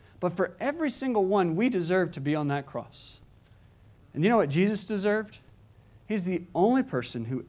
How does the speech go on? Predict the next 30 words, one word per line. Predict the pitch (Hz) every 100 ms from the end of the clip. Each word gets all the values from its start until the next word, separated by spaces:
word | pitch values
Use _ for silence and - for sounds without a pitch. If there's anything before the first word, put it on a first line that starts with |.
| -
ever | 175 208 226
lived | 180 135 110 - - - - - -
who | 190
had | 196
a | 170
lifetime | 143 147 185 254 262 - 233 233 220
of | 143 - -
perfect | - 233 240 220 -
obedience | 156 160 175 139 120 120 - - - - - -
for | - 175
which | 208 202
He | 233
deserved | 226 175 202 190
to | 151
enter | 185 214
back | 185 175 175
into | 156
the | 160
Father's | 147 160 143 -
presence | - 147 139 - - - -
without | 190 254 - 202 240 156
the | 143
cross. | - 101 - - - - - - - - - - - - - -
And | 151 147
yet | 143 -
He | - 196
went | 202 196
to | 190 165
that | 165 -
cross | 151 123 113 -